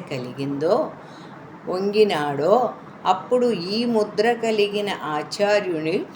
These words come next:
లభిస్తాడు. ఆ ఆచార్యుని ఆశ్రయించి పరమాత్మను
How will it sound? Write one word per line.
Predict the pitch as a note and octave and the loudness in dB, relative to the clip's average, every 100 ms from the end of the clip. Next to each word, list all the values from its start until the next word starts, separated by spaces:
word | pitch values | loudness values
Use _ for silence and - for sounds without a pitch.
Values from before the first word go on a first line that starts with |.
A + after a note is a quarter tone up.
| - - - - | -18 -20 -20 -4
లభిస్తాడు. | G3 G3 D#3+ C#3+ - C#3 A2 - - - - - - - - - - - - | 4 4 4 -2 -4 -2 -2 -2 -10 -18 -20 -20 -20 -20 -20 -20 -18 -12 -4
ఆ | B2+ B2 - B2 | -2 -2 -2 -2
ఆచార్యుని | B2 D3 C#3+ E3+ G3+ G3+ - - - | -2 2 4 4 2 0 -4 -10 -10
ఆశ్రయించి | - C#3 C#3 D#3 D#3 D#3 C#4+ F4+ - - - - - D3 | -8 -2 -2 0 -4 -6 -6 -6 -8 -18 -20 -20 -4 0
పరమాత్మను | C#3+ D3+ F3+ G#3+ - G3+ F3 D3 C#3+ C#3+ | 0 0 2 2 2 -4 -4 -2 -4 -8